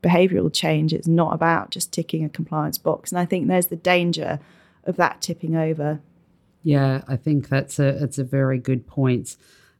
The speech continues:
Speaker 2: Um, you've also written several articles on risk and regulatory change, uh, from what is the new normal and looking through the reg crystal ball. You also wrote a fantastic one, I thought, on sociological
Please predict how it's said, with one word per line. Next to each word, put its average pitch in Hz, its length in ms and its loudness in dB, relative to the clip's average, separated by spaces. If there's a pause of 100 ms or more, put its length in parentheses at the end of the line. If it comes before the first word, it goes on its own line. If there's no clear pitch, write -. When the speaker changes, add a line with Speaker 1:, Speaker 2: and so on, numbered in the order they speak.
Speaker 2:
Um, 147 420 4 (800)
you've 214 180 4
also 262 300 2
written 160 460 2
several 147 640 0
articles 135 720 0
on 131 320 4
risk 131 300 -2
and 120 120 0
regulatory 127 560 0
change, 123 640 2 (120)
uh, 131 460 2
from 143 300 2
what 180 220 2
is 156 240 2
the 147 100 4
new 156 360 6
normal 156 520 4
and 135 180 2
looking 147 260 2
through 139 240 0
the 135 120 2
reg 131 340 0 (240)
crystal 147 420 2
ball. 135 520 4 (260)
You 165 120 2
also 170 240 2
wrote 151 300 4
a - 80 0
fantastic 143 840 0
one, 127 220 4
I 123 80 2
thought, 131 340 2
on 135 160 4
sociological 135 1160 0